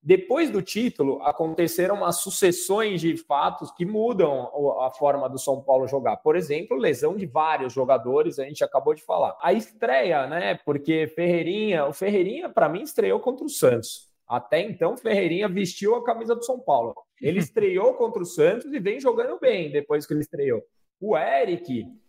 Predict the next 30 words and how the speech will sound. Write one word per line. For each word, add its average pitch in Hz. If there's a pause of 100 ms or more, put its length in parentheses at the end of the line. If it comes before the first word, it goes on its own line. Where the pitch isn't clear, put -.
(160)
ele 190
veio 214
pedindo 190
passagem, 170
mas 170
até 190
a 233
final 196
ele 151
tinha 202
poucos 208
minutos. 269
Agora 143
o 190
Eric 165
tá 208
jogando 220
bola. 156 (480)
Então, 220 (200)
tiveram 220
estreias 170
de 156
novos 143
jogadores, 156 (280)
tiveram 175
as 185
lesões 185
de 156
outros 151
jogadores 160